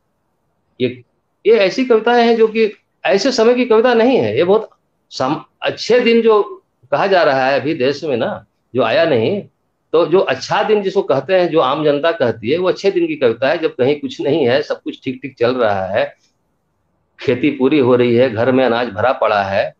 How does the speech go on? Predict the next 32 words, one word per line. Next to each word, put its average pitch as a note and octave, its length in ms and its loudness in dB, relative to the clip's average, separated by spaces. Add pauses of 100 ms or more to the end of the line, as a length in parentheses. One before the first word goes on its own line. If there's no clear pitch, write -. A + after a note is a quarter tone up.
(300)
और A2+ 280 0
कहीं B2 260 0
कोई A#2 140 4
लड़ाई A2+ 320 0
फसाद - 580 -6
नहीं A2 260 0
है, G2+ 320 -2 (960)
कुछ C3 160 -4
नहीं, A#2 120 2
मौसम A2+ 400 0
बहुत B2 180 0
सब A#2+ 120 -4
साथ A#2+ 220 -2
दे A2+ 180 0
रहा G#2 140 0
है G2+ 80 0
आपका, G2+ 440 -4 (380)
तो C3+ 80 2
आप B2 240 0
ऐसी A#2 200 -4
कविताएं A2 460 0
पढ़ते G#2+ 280 -4
हैं, A2+ 360 -4
कोई A2+ 120 4
रोग A#2 280 2
नहीं G#2+ 240 0
है G2+ 120 0
कहीं। - 240 -14 (800)
महामारी A2+ 720 0
और C3 220 2
युद्ध C#3 340 0
के C3+ 320 0